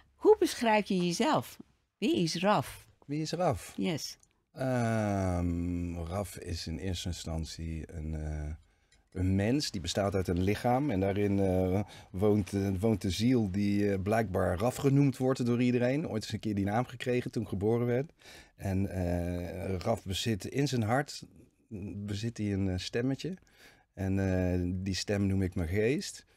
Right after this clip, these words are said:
Speaker 2: En, eh, die probeer ik zoveel mogelijk naar te luisteren in mijn leven. Omdat ik heb gemerkt dat als ik naar die stem luister, dan levert het, het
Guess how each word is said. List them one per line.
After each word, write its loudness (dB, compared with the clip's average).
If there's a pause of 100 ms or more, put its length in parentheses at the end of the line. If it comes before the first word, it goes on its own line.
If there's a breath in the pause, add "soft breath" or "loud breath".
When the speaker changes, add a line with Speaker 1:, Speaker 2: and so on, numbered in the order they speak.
(180)
Speaker 2:
En, -2
eh, 0 (260)
die 0
probeer 0
ik 0
zoveel 0
mogelijk 0 (120)
naar 0
te -6
luisteren 0
in -2
mijn -2
leven. -10 (540)
Omdat -4
ik -16
heb -8
gemerkt 0
dat -6
als -4
ik -6 (100)
naar -4
die -4
stem 0
luister, 0
dan 0
levert -2
het, -6
het -12